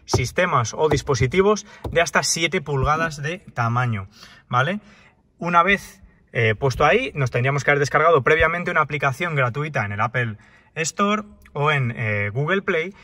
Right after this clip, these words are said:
y ahí podríamos manejar ese sistema multimedia y contar con una pantalla, pues, eh, más a nuestro gusto. Eso lo que hace, lo que permite es rebajar el precio, eh, en las versiones básicas.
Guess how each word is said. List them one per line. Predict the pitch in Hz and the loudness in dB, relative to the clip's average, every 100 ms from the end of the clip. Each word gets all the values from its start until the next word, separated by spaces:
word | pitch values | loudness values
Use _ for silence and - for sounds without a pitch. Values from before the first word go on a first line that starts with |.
| - | -20
y | - 151 | -4 0
ahí | 151 | 0
podríamos | - 160 160 165 156 | 2 0 2 0 0
manejar | 156 151 139 147 147 | 2 0 0 2 2
ese | 151 131 | 0 -2
sistema | 139 139 135 139 | -2 -2 0 0
multimedia | 131 120 120 127 135 143 | 2 0 0 0 0 -2
y | 143 131 | -2 -4
contar | 131 123 143 | 0 0 0
con | 147 156 | 0 0
una | 170 | 2
pantalla, | 160 156 160 165 175 - - - - - | 4 4 2 2 -2 -8 -20 -20 -20 -4
pues, | 165 156 - | -2 -2 -2
eh, | 147 | -2
más | 156 165 | 0 -2
a | 151 | -2
nuestro | 135 - 120 | -4 -4 -4
gusto. | 135 139 117 | -4 -6 -4
Eso | 131 135 143 | -4 0 0
lo | |
que | 135 | 0
hace, | 147 160 147 | 0 -2 -8
lo | - 127 | -6 -4
que | 110 | -2
permite | 113 131 151 156 | -2 -4 -2 -2
es | 175 - - - - | -2 -6 -20 -20 -4
rebajar | 135 127 110 107 139 139 - | 2 4 4 4 4 4 2
el | 117 | -2
precio, | 131 127 123 139 - _ _ _ - _ - _ | 2 0 2 0 -2 _ _ _ -20 _ -20 _
eh, | 139 113 104 101 | 0 2 0 -2
en | 139 117 110 - | -2 -2 -2 -6
las | 123 113 | -4 -2
versiones | 113 98 120 117 107 | -2 -2 -2 0 0
básicas. | 107 117 104 101 | 0 -2 -6 -8